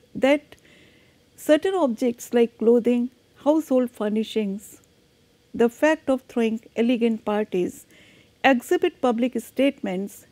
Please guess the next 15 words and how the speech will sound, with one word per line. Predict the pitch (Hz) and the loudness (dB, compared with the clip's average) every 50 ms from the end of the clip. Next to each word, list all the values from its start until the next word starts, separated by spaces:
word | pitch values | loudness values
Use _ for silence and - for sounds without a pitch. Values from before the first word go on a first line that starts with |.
| _ _ - | _ _ -4
about | - 226 214 247 254 269 269 - | -2 0 0 2 0 0 0 -2
the | 269 254 | -4 -4
family's | - - 208 208 214 208 208 220 214 202 - | -4 -4 -4 -2 -2 -2 -2 -2 -2 -4 -4
wealth, | 165 185 190 208 214 220 233 233 - - - _ _ _ - | -6 -4 -2 0 0 0 -2 -4 -6 -14 -20 _ _ _ 4
taste | 240 240 220 220 - - _ - - - | 6 6 6 6 4 -2 _ -16 -10 -8
and | 202 208 208 | -6 -6 -6
social | - - 208 214 208 - 214 214 196 | -2 -2 -2 -2 -2 -2 -4 -4 -4
status. | - - - 170 156 - - 160 143 - - - - _ _ _ _ _ _ _ _ _ _ - - _ _ _ _ | -6 -8 -10 -10 -10 -8 -8 -10 -12 -12 -14 -20 -20 _ _ _ _ _ _ _ _ _ _ -20 -20 _ _ _ _
Friendships | - - 302 330 381 392 - - 403 392 - | -4 0 2 2 2 2 0 0 0 0 2
among | 330 277 262 262 254 247 233 202 | 0 0 2 2 2 0 0 0
women | 196 220 240 233 214 180 - 190 202 220 - _ _ - | 0 0 0 -2 -2 -4 -6 -6 -6 -8 -12 _ _ -10
born | - 196 196 233 254 262 285 311 330 | -8 -2 0 2 2 4 2 2 2
in | 302 277 254 | 2 2 2
this | 240 240 233 | 0 -2 -2
situation | - - 208 - - 202 196 202 202 - 180 180 - - | -4 -6 -6 -2 0 0 0 0 0 -4 -8 -8 -8 -8